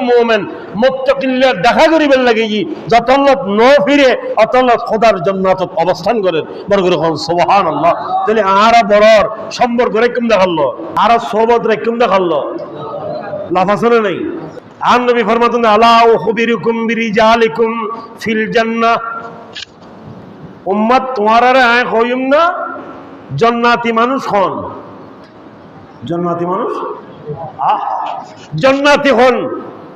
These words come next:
ইয়ান হইম না? সাহাবায়ে কেরাম হদিবি আনাস বিন মালিক হাদিসুর রাবি, তার সাহাবায়ে কেরাম ফরমাতে, "কুলনা বালা, ইয়া রাসূলুল্লাহ।"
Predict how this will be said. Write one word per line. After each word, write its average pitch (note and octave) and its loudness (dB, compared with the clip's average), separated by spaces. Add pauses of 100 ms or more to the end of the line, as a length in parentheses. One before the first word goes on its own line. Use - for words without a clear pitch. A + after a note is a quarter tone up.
ইয়ান A3+ 2
হইম A#3+ 4
না? D4+ 2 (440)
সাহাবায়ে B3 4
কেরাম B3 4
হদিবি A#3 2
আনাস G#3+ 2
বিন B3 -2
মালিক A3 2
হাদিসুর G#3 -2
রাবি, B3 0 (180)
তার A3 2
সাহাবায়ে A#3+ 4
কেরাম A#3+ 0
ফরমাতে, A3+ 0
"কুলনা A#3 0
বালা, A3+ 2 (400)
ইয়া G#3 4
রাসূলুল্লাহ।" A#3 4